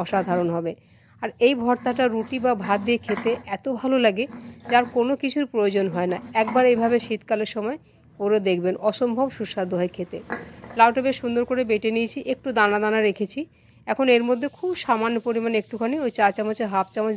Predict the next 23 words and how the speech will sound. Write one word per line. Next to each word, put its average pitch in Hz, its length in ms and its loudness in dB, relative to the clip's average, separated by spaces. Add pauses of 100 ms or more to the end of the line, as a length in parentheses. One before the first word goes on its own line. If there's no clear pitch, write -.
দিয়ে 202 160 2
দিলাম 277 180 -4 (380)
সর্ষের 202 400 -2
তেল। 170 140 -4 (120)
একটু - 140 -12 (100)
কাঁচা 220 240 2 (100)
সর্ষের 233 280 -6
তেল 226 200 -2
দিলে 240 140 -2 (360)
খেতে 214 200 0 (120)
ভালো 175 240 2
হয়। 180 120 -4 (360)
সামান্য 262 320 2
একটু 269 120 -6 (100)
ধনে 220 240 2
পাতা 233 280 2
দিয়ে 302 120 -2 (200)
খুব 262 120 -8 (100)
ভালোভাবে 226 400 0
এটাকে 233 220 -4 (100)
মেখে 190 300 -2
নিয়েছি। 170 280 0 (540)
ব্যাস, 226 200 4